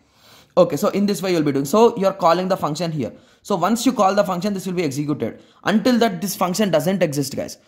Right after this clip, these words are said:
So basically the code is this much only. So once you call the function, this function code will execute and it will continue, come back to here and it will continue the end. Got it? Yes. Okay, so I hope everyone got a small idea on this.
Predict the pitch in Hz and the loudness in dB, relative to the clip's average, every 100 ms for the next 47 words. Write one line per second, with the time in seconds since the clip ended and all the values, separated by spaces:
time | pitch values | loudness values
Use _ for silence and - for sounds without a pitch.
0 | _ - 175 185 196 220 214 208 190 202 | _ -6 -2 -2 2 2 2 2 0 0
1 | 151 160 180 185 160 147 131 - - _ | -2 -4 -2 -4 -2 0 0 -2 -10 _
2 | _ - 180 196 220 247 180 165 208 220 | _ -2 2 2 0 -2 0 2 2 2
3 | 196 165 196 180 185 208 170 - - 165 | -2 -4 -4 -4 -4 -6 -10 -16 -10 -8
4 | 160 190 170 170 156 139 127 139 185 247 | -4 -4 0 2 4 2 0 -2 0 -2
5 | - - _ 180 220 220 196 185 147 156 | -4 -20 _ 0 2 2 0 0 0 -2
6 | 160 160 151 156 139 139 175 151 104 156 | -4 -4 -4 0 0 0 -2 0 -2 -2
7 | 185 180 180 151 123 117 160 175 - - | -4 -4 -4 -4 -2 0 0 0 -2 -10
8 | _ _ 131 151 254 220 - - 101 - | _ _ -2 0 -2 -6 -18 -16 -16 -16
9 | - - _ _ _ _ _ _ _ _ | -20 -20 _ _ _ _ _ _ _ _
10 | _ _ - 165 - - - - 170 175 | _ _ -2 -2 -2 -12 -10 -2 0 0
11 | 214 208 180 190 202 180 160 165 170 156 | 0 -2 -2 -2 -2 -2 0 0 -6 -6
12 | 147 165 - 135 156 165 131 120 135 | -2 -2 -2 -2 0 0 -2 -4 -6